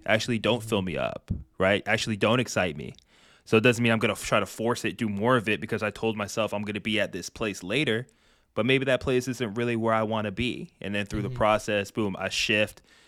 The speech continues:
Speaker 1: you know, I be agile and I move in another direction. So I'm curious for you, Caleb, like, right now, you're how old?
Speaker 2: Twenty-six.
Speaker 1: So you're twenty-six years old, in your mid twenties. What would you say, like, right now is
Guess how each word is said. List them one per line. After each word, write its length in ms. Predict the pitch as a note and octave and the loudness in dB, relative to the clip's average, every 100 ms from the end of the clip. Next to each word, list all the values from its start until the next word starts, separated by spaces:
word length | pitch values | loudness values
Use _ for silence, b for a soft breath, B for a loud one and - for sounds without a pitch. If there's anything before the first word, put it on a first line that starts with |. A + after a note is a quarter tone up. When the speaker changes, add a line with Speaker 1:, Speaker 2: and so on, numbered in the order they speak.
| b | b
Speaker 1:
you 80 | F#2+ | 0
know, 80 | G2+ | 2
I 100 | G2 | 2
be 160 | G#2 G#2+ | 2 0
agile 680 | G#2 G#2 G2 G2+ G2+ G2 - | 2 2 2 4 4 2 -2
and 100 | G#2+ | -2
I 100 | G2+ | -2
move 260 | G2+ A2 G#2 | 2 0 0
in 60 | G2+ | -2
another 300 | G2 G2 F#2+ | 0 -2 -2
direction. 680 | F2 E2+ G2+ - - F2+ - _ _ _ b b b - | -4 0 0 0 -2 -4 -8 _ _ _ b b b 2
So 140 | B2 | 4
I'm 80 | A2+ | 4
curious 320 | D#3 D#3 C#3+ | 4 2 2
for 100 | A#2 | -2
you, 180 | G#2+ C3 | -2 -2
Caleb, 420 | - G2+ G2 G2+ | 0 2 2 2
like, 280 | G2+ G2 - - - | 2 2 -2 -14 6
right 200 | C3+ C#3 | 6 8
now, 160 | C#3+ | 6
you're 180 | A#2 A#2+ | 6 4
how 160 | A#2 A2+ | 4 4
old? 300 | F2+ E2 - - _ _ _ - - | 4 -2 -8 -14 _ _ _ -20 -16
Speaker 2:
Twenty-six. 680 | - D3+ C3+ B2+ - - - - _ _ _ _ | -10 -8 -8 -10 -12 -16 -18 -20 _ _ _ _
Speaker 1:
So 140 | - | -2
you're 100 | G#2+ | 0
twenty-six 560 | - B2 B2 - A2+ - | 2 2 2 2 0 2
years 220 | G#2 G2+ | 0 2
old, 300 | G2+ F#2 F#2+ - - | 2 2 -2 -10 -4
in 120 | G2 | -2
your 100 | G2+ | 2
mid 180 | G#2+ G#2 | 2 2
twenties. 520 | G#2+ G#2 F2+ F2+ - b b b b _ | 0 0 -2 -6 -12 b b b b _
What 120 | A#2 | 0
would 140 | E3+ E3+ | 2 -2
you 60 | |
say, 180 | - D#3 | 4 6
like, 160 | B2+ G#2 | 6 4
right 260 | G#2+ A2+ | 4 4
now 300 | G2+ G#2 G#2 | 4 4 4
is 360 | G#2 G2 G2 | 4 0 -4